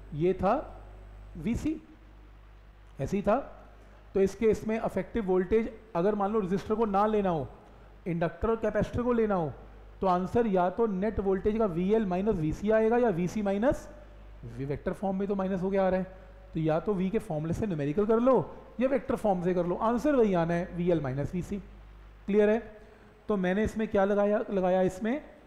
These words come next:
मैंने इसमें लगा दिया वी, net जो reading of voltmeter है, वीएल minus वीसी। वीएल क्या होता है? I into एक्सएल। वीसी क्या होता है? I into एक्ससी।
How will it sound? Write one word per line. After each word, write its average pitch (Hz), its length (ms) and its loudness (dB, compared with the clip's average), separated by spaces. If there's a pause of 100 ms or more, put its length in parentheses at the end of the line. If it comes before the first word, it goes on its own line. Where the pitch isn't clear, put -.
(260)
मैंने 180 300 2
इसमें 226 220 0
लगा 196 200 4
दिया 202 200 2
वी, 160 340 -4
net 180 300 -2
जो 196 120 2
reading 180 280 0
of 190 160 -2
voltmeter 208 500 2
है, 147 200 2 (580)
वीएल 208 480 2
minus 240 420 2
वीसी। 165 320 -2
वीएल 214 360 2
क्या 247 120 4
होता 220 240 4
है? 151 180 4 (300)
I 156 140 4 (100)
into 233 380 2 (380)
एक्सएल। 196 400 -4 (380)
वीसी 202 380 2
क्या 254 120 6
होता 240 220 4
है? 185 440 0
I 165 220 4
into 214 320 2 (480)
एक्ससी। 170 340 -6